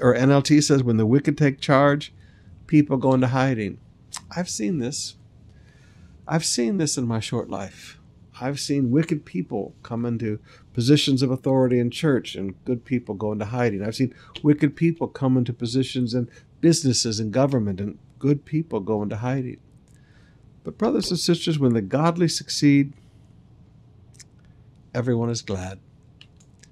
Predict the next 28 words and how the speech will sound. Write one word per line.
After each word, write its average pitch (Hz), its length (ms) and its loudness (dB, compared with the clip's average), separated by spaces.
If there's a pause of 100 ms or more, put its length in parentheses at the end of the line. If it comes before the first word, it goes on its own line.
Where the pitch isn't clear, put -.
(640)
Beloved, 135 440 0 (180)
look 180 260 -2
for - 120 -6
God 110 400 -2
to 107 60 -10
give 107 200 -10
you 104 80 -10
success. - 680 -8 (200)
And 165 120 -4
just, 294 280 0 (320)
just - 240 0
keep 233 280 2
that 185 200 2
promise. 98 500 0 (420)
"But 123 120 2
the - 240 -4
honest 196 500 4
will 120 140 0
inherit 147 580 -4 (220)
good 123 220 -2
things." 90 320 -10
Just, 165 300 -4 (500)
just - 320 0
keep 294 340 6
this 214 240 4
in 156 120 4
your 135 140 6
heart. 117 420 -4